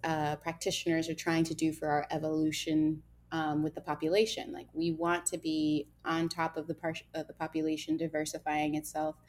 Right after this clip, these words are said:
um, through generational changes since, uh, you know, the time where it wasn't so separated. Like, we, we really are moving into a bit more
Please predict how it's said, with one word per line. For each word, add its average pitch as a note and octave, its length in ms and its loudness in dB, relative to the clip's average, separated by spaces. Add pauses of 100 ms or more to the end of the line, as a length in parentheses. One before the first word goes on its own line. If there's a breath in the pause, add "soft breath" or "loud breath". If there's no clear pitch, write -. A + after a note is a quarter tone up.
(460 loud breath)
um, E3+ 380 2
through E3 760 2
generational D#3+ 720 2
changes D3+ 720 0
since, D3+ 720 -2
uh, B2 420 -6 (540)
you F3 160 -2
know, D3+ 160 2
the C#3+ 120 -2
time E3 340 2
where D3+ 520 0
it - 120 -6
wasn't E3+ 340 0
so E3 500 4
separated. D3+ 800 -2
Like, - 200 -8
we, D#3 380 0 (300 soft breath)
we F#3 100 0
really F3 380 4
are D#3 300 2
moving D#3 420 2
into D#3 800 -2 (840)
a F3+ 80 0
bit F#3 300 4
more E3+ 640 2